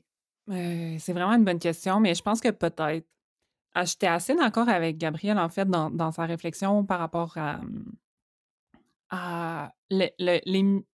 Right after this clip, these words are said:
mettons, pour lui, les milieux queer devraient être un safe space, mais, euh, il se sent pas représenté, puis il y a énormément de représentation de sexualité, puis, puis lui, il a pas envie de voir ça.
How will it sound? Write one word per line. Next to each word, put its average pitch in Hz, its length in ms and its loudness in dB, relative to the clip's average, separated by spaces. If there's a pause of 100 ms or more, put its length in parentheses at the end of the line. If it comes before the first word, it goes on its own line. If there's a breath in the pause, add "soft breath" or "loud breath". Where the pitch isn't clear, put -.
mettons, 190 300 0
pour 190 220 -2
lui, 202 280 4
les 208 120 4
milieux 180 300 0
queer 190 420 -2 (120)
devraient 180 360 -2
être 185 120 -4
un 180 140 -2
safe 165 260 -6
space, 180 560 -4 (140)
mais, 170 420 -2 (120)
euh, - 360 -10 (320 soft breath)
il 175 100 -2
se - 80 -4
sent 180 200 0
pas 190 120 2
représenté, 185 960 -2
puis 180 360 -6
il - 100 -6
y 156 60 0
a 151 160 -2
énormément 175 400 0
de 185 60 0
représentation 170 720 -6
de 170 160 -4
sexualité, 165 720 -6
puis, 165 220 -12 (120)
puis 170 280 -4 (100)
lui, 175 180 -2
il 196 60 4
a 170 60 2
pas 180 240 2
envie 170 200 -2
de 175 60 -10
voir 165 200 -2
ça. 175 280 -2